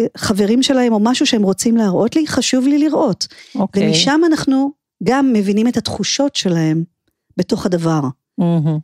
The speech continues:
Speaker 1: זאת אומרת, זה לא רק, "אוי, זה יפה לי, זה, זה לי", גם מה זה מרגיש.
Speaker 2: מהמם.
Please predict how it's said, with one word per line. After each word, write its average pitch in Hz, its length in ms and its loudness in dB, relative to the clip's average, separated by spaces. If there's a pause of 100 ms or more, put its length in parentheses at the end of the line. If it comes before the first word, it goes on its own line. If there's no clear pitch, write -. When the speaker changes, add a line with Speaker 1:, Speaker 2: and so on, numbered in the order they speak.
(200)
Speaker 1:
זאת - 180 -4
אומרת, 220 260 0
זה 226 60 0
לא 262 100 0
רק, 311 260 0
"אוי, 302 220 2
זה 233 80 -2
יפה 240 300 0
לי, 277 160 0
זה, 220 100 -2
זה 247 180 0
לי", 311 180 0 (480)
גם 202 160 0
מה 240 120 0
זה 277 120 0
מרגיש. 208 600 -2 (280)
Speaker 2:
מהמם. 175 320 0